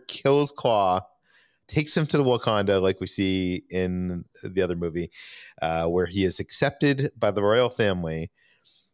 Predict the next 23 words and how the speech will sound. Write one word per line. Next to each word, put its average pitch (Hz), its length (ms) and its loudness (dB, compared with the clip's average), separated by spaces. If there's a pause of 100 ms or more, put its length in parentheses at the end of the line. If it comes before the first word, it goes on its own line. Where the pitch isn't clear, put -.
He - 100 -10
says 113 240 0
that 101 100 -4
the 107 60 0
killer 113 260 2
drones, 123 480 0
drones 120 480 0
are 104 80 0
coming 123 280 -2
for 113 140 0
Wakanda, 123 800 2
and 95 380 0 (220)
he - 180 -2
has 104 120 -2
this 80 140 -8
plan 123 600 0 (420)
to 90 320 -2
close 127 260 2
them 110 160 0
in, 110 520 0
shutting 107 340 0
them 92 160 0
off. 110 460 0